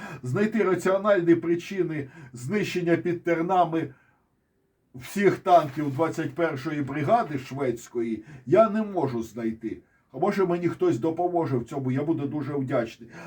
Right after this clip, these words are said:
Але ж чому туди ще і оця... Ладога поїхала? Кого вона туди повезла, чи що вона звідти хотіла вивезти? Шкода все-таки, що дрончик у нас був не дуже потужний.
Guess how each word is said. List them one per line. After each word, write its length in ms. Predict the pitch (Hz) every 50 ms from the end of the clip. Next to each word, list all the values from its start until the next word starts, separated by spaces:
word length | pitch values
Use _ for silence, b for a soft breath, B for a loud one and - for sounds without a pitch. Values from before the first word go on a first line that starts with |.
| B B
Але 220 | - 165 208 214
ж 120 | - - -
чому 240 | - 165 175 214 214
туди 320 | 220 196 170 156 208 190
ще 220 | - - - 170
і 240 | 185 175 - 165 165
оця... 460 | 165 165 160 - - 165 175 170 - B B B B B B B B B -
Ладога 580 | 139 170 240 240 240 214 131 147 143 151 139 131
поїхала? 640 | - 156 147 143 139 143 139 123 123 127 123 127
Кого 260 | 123 143 139 143 175 185
вона 260 | 196 208 190 190 170
туди 260 | 170 175 160 185 175
повезла, 640 | - - 165 165 151 160 156 139 123 160 190 196
чи 140 | - - 135
що 140 | 123 156 160
вона 240 | 170 190 185 175 156
звідти 360 | 127 131 165 180 175 - 160
хотіла 440 | 160 160 156 147 - 175 175 180 175
вивезти? 600 | 165 175 170 151 131 131 127 - - 131 120 B B B B B B
Шкода 360 | - - 165 175 175 190 175
все-таки, 460 | - - 170 160 160 160 131 156 143
що 120 | - 165
дрончик 540 | 147 139 151 151 160 156 139 131 - 139 131
у 40 | 139
нас 200 | 135 143 143 123
був 200 | 127 147 139 123
не 100 | 131 143
дуже 320 | 139 147 147 139 127 131
потужний. 720 | 117 - 143 143 139 185 208 208 165 135 120 123 123 117